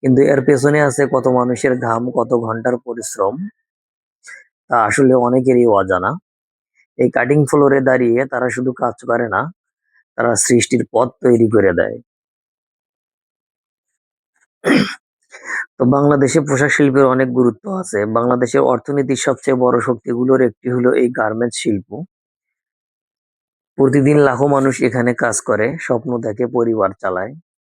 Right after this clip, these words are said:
দেশকে এগিয়ে নিয়ে যায়। এই মেশিনের শব্দই তাদের জীবনের সুর, যা থেমে গেলে থেমে যাবে অনেক স্বপ্নের পথ চলা।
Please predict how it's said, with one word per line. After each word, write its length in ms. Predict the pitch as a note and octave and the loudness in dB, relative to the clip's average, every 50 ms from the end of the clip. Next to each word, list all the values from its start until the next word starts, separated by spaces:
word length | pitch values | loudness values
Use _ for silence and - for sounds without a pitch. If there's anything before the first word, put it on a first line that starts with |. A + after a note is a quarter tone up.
| _ _ F#3 | _ _ -4
দেশকে 360 | - A#2+ A#2 - - - B2 A#2+ | 0 0 0 -2 -2 0 0 2
এগিয়ে 320 | A#2 A2+ A2+ A2 G2+ F#2+ | 2 2 2 2 2 2
নিয়ে 240 | F#2+ F#2 F2+ F2+ F2+ | 0 0 0 0 0
যায়। 220 | G2+ A#2 A#2 D#3+ F#3 - _ _ _ _ _ _ _ _ _ - - - - - _ _ - A#2+ | 0 -2 -2 -2 -6 -10 _ _ _ _ _ _ _ _ _ -20 -20 -20 -20 -20 _ _ 0 2
এই 80 | A#2 | 2
মেশিনের 460 | A#2 A#2+ A#2+ A#2 A#2 C3 C3+ D3 C#3+ - - | 4 4 4 2 2 2 2 2 2 2 2
শব্দই 320 | C#3+ B2+ B2 B2 C3+ C3+ B2 | 0 0 0 0 0 2 2
তাদের 240 | C3 B2 A#2+ B2+ B2 A#2 | 0 0 0 0 -2 0
জীবনের 420 | A#2+ B2 A#2 A#2+ A#2+ A#2 A#2 A2+ | 0 0 0 0 0 0 -2 -2
সুর, 260 | A2 - - G#2+ G#2+ - F#3+ - _ G#3+ F#3+ | -2 -4 -4 -4 -4 -4 -6 -10 _ -12 -6
যা 120 | A2 G#2 G#2 G#2+ - | -4 -2 -2 -2 -4
থেমে 240 | - A#2+ A#2+ B2 B2 | -8 -6 -4 -2 -2
গেলে 220 | B2+ B2+ A#2+ B2 A2+ | 0 0 -2 -2 -4
থেমে 240 | - - G#2+ A2 A#2 A#2 | -4 -8 -8 -6 -4 -4
যাবে 260 | A#2+ A2+ G#2+ G#2+ G#2 A2+ - _ _ _ _ _ _ _ _ _ - | -4 -6 -8 -10 -12 -14 -16 _ _ _ _ _ _ _ _ _ -6
অনেক 200 | - A2 A2+ A#2+ - | -4 -2 -2 -2 -2
স্বপ্নের 380 | - - A#2+ - - A#2 A2 G#2 G#2 | -2 -4 -4 -4 -4 -6 -6 -6 -6
পথ 180 | - F#2 F2+ - _ _ _ | -6 -8 -8 -8 _ _ _
চলা। 260 | - E2 - - | -4 -4 -4 -4